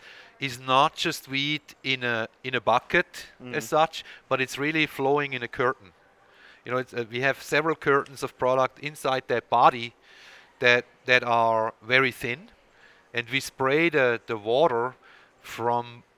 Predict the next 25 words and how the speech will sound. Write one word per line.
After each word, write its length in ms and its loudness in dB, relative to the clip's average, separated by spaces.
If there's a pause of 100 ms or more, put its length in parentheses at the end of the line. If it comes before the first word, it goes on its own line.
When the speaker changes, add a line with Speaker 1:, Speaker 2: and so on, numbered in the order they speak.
(180)
Speaker 1:
all 320 0
sides 680 -4
Speaker 2:
Mm-hmm. 260 -16
Speaker 1:
to 280 -8
the 100 -12
kernel. 480 -4
So 160 -4
we 160 -6
really, 260 -4
what 180 -2
we 120 -6
want 240 -2
to 60 -6
achieve 440 -4
is, 300 -6 (560)
um, 380 -4 (760)
a, 300 -4 (200)
a, 280 -6 (440)
a 120 -14 (640)
Speaker 2:
Total 240 -4
Speaker 1:
a, 100 -4
Speaker 2:
coverage. 380 -4
Speaker 1:
a 240 -6
mist, 500 -4 (140)
uh, 240 -2